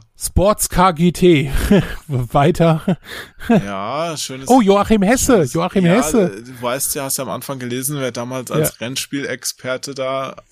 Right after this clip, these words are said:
Speaker 2: am Start
Speaker 1: Genau.
Speaker 2: war. Ja, und da muss
Speaker 1: Ja.
Speaker 2: ich natürlich die Rennspiele
Speaker 1: Da
Speaker 2: auch
Speaker 1: musstest du ran.
Speaker 2: ausprobieren, ja.
Speaker 1: Ja.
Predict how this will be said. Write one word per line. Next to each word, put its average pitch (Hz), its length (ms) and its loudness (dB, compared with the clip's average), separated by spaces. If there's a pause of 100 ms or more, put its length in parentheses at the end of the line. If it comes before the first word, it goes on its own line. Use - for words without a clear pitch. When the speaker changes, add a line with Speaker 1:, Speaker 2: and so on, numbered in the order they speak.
Speaker 2:
am 127 160 -12
Start 131 300 -6
Speaker 1:
Genau. 185 140 0
Speaker 2:
war. - 320 -6
Ja, 143 140 -10
und 143 60 -10
da 139 100 -10
muss 131 200 -8
Speaker 1:
Ja. 156 120 0
Speaker 2:
ich 156 60 -2
natürlich 156 460 -6 (480)
die 135 100 -8
Rennspiele 123 460 -4
Speaker 1:
Da 156 80 0
Speaker 2:
auch 147 120 -4
Speaker 1:
musstest - 20 0
du 185 120 0
ran. 180 60 2 (100)
Speaker 2:
ausprobieren, 110 340 -12
ja. 123 260 -14 (920)
Speaker 1:
Ja. 135 180 -8